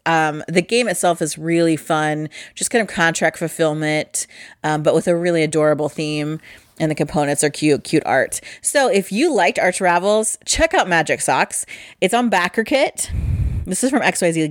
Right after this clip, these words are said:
Game Labs. I don't know if I said that. Uh, to get the Magic Socks expansion, it is twenty-four dollars, twenty-five dollars, and there's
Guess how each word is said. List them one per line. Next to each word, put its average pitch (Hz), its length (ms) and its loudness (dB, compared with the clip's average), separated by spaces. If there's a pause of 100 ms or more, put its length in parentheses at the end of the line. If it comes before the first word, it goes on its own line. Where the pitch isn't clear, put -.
(100)
Game 151 220 2
Labs. 139 320 -2
I - 40 -6
don't 120 80 -4
know - 40 -6
if - 100 -8
I 92 60 -2
said - 220 -4
that. - 240 -4 (500)
Uh, 156 440 2 (600)
to 269 260 2
get 247 440 -2
the 185 160 0
Magic 185 440 2
Socks 170 340 0
expansion, 147 800 -4 (320)
it 170 80 -2
is 165 120 -2
twenty-four 233 540 0
dollars, 160 540 4 (140)
twenty-five 220 520 0
dollars, 120 640 -2 (260)
and 170 120 -2
there's 170 200 -4